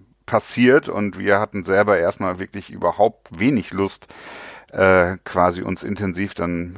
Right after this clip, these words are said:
in einer Patriots-Folge, Petspot-Folge damit auseinanderzusetzen, haben das natürlich häufig thematisiert im, im N F L Tuesday.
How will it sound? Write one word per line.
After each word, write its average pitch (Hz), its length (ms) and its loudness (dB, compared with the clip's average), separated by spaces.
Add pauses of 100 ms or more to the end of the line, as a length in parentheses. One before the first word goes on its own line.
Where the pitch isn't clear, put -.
in 87 100 -8
einer 85 220 -2
Patriots-Folge, 90 760 -2
Petspot-Folge 87 840 0
damit 87 380 -2
auseinanderzusetzen, 101 1080 0
haben 95 160 0
das 90 120 -6
natürlich 95 360 -6
häufig 110 360 4
thematisiert 95 720 0
im, 87 320 -4
im 82 320 -2
N 82 120 -4
F 78 120 -4
L 76 80 -6
Tuesday. 82 540 -2